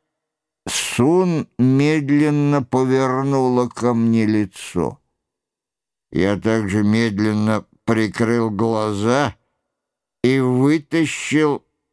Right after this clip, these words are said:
из-за голенища нож.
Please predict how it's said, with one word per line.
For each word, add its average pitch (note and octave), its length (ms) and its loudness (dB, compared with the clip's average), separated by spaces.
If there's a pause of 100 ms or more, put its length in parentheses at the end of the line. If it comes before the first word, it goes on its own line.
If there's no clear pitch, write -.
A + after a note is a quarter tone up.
из-за B2 560 0
голенища B2+ 1000 0
нож. A2 720 0